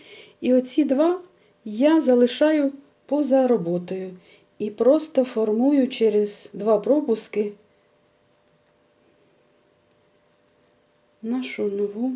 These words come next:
групу стовпчиків з накидом. Мені важко називати це рапортом, тому що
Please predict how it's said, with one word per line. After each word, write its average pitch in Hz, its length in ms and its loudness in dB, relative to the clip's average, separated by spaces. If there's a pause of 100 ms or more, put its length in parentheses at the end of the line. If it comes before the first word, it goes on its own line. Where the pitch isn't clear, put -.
(720)
групу 208 380 -8
стовпчиків 180 760 -6 (1040)
з 180 60 -16
накидом. 165 600 -8 (480)
Мені 254 200 -2
важко 311 300 -4
називати 220 480 -4
це 202 260 -10
рапортом, 202 640 -8
тому 190 260 -6
що 202 280 -10